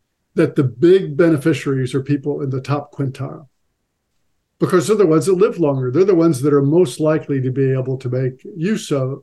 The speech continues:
of this money. If everybody lived the same amount, uh, it would, the fair, the adjustment in the retirement age would basically in the current system, for reasons I'll get into, is basically proportional.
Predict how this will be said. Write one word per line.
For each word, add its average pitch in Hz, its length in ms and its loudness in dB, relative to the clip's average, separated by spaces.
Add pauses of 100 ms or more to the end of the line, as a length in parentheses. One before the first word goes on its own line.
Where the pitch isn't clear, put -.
of 131 320 -6
this 131 240 -8
money. 139 260 -2
If 143 100 -2
everybody 196 540 4
lived 156 480 4 (960)
the 151 80 -2
same 180 300 4
amount, 147 680 0 (640)
uh, 135 600 -2 (180)
it 185 120 6
would, 151 320 2 (520)
the 143 460 2 (120)
fair, 185 280 4
the 143 140 2
adjustment 175 500 2
in 147 60 2
the 139 80 2
retirement 139 420 0
age 131 180 0
would 131 180 0 (680)
basically 170 320 2
in 135 100 0
the - 60 -6
current 143 160 0
system, 135 440 -6 (480)
for 139 100 -4
reasons 131 340 0
I'll 135 140 2
get 143 160 2
into, 135 220 0
is 120 120 -2
basically 160 320 2
proportional. 139 720 -6